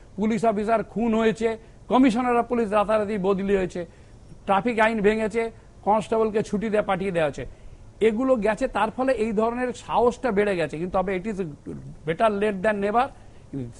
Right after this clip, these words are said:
সেকেন্ডস পেলে মাননীয় মুখ্যমন্ত্রী কিন্তু যে ধরনের সংযম এবং রাজধর্ম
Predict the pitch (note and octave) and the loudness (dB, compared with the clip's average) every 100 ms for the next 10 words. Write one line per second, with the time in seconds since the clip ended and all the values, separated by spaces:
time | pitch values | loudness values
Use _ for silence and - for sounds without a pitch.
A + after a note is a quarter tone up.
0 | - F3+ G#3 D4 A3+ B3 G3+ G3 F#3 G3 | -2 -2 2 2 2 0 0 0 0 -2
1 | G3 G3 F3+ F3 A#3 A3+ G3+ D3 E3+ A#3 | -2 -2 -4 -4 -4 -2 -4 -4 -6 -8
2 | - - - E3 F3+ G3 C3 G3 G3+ A3 | -18 -20 -12 -8 -4 -4 2 2 4 2
3 | G#3+ G#3+ - E3+ F#3+ G#3 G#3+ G3+ G3 G3 | 0 -4 -6 -6 -4 -2 -2 -2 -4 -2
4 | D#3+ E3+ D#3+ D#3 F#3+ G3 | 0 0 0 -4 -2 -4